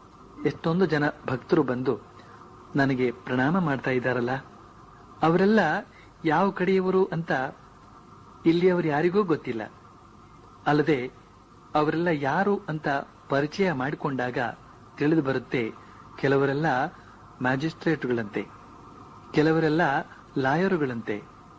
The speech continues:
ಇವರೆಲ್ಲ ಬರ್ತಾ ಇದ್ದಾರಲ್ಲ ಇಲ್ಲಿಗೆ, ಹೇಗಿದು ಅಂತ ನನ್ನಷ್ಟಕ್ಕೆ ನಾನೇ ಭಾವಿಸ್ತೇನೆ"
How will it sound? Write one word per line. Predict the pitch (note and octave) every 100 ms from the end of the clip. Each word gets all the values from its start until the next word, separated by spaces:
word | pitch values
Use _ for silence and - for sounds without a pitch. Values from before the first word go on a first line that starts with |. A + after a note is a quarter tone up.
| - - - - - - F#3
ಇವರೆಲ್ಲ | F3+ F3+ G#3 A#3
ಬರ್ತಾ | E3+ D#3 D#3 F3+
ಇದ್ದಾರಲ್ಲ | E3 D#3 D3 C#3+
ಇಲ್ಲಿಗೆ, | C3+ C3 C3 C#3+ D#3 - - - -
ಹೇಗಿದು | D3+ D#3+ C3+ C3 C3+ - - - - - - - - -
ಅಂತ | C#3+ B2+ D#3+ B2 C#3 - - - - - -
ನನ್ನಷ್ಟಕ್ಕೆ | C#3 C#3 D3 - E3 D3+
ನಾನೇ | C#3+ C#3 D3+ C3 - -
ಭಾವಿಸ್ತೇನೆ" | A#2+ A#2 A2+ - A2